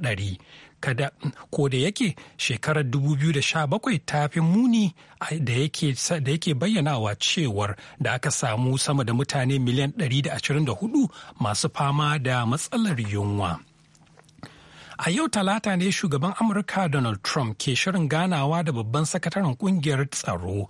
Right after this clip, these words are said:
ta kasashen Turai, wato nato, James Strasberg, a fadar White House, yayin da ake shirin samar, ake soma shu-, shagulgulan cikar shekaru saba'in da kafa ita kungiyar ta nato,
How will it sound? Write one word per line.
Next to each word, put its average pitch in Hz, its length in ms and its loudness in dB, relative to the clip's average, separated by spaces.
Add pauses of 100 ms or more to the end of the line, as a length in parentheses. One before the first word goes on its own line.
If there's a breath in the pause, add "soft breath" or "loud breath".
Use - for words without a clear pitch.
(220 loud breath)
ta 143 300 -2
kasashen 135 560 -2
Turai, 196 480 0 (140)
wato 104 400 -2
nato, 110 440 -2 (540 loud breath)
James 202 340 2 (140)
Strasberg, 135 760 -2 (520 loud breath)
a 120 80 -2
fadar 127 400 0
White 160 280 0
House, - 440 -4
yayin 117 420 0
da 135 180 -2
ake 143 300 -2
shirin 151 360 0
samar, 151 520 0
ake 180 240 -2
soma 160 480 0
shu-, - 300 -4
shagulgulan 165 720 0 (260 loud breath)
cikar 135 460 -2
shekaru 143 580 0
saba'in 214 600 0 (100)
da 120 140 -2
kafa 156 420 -2
ita 151 200 -2
kungiyar 165 440 0
ta 107 140 -4
nato, 98 460 -4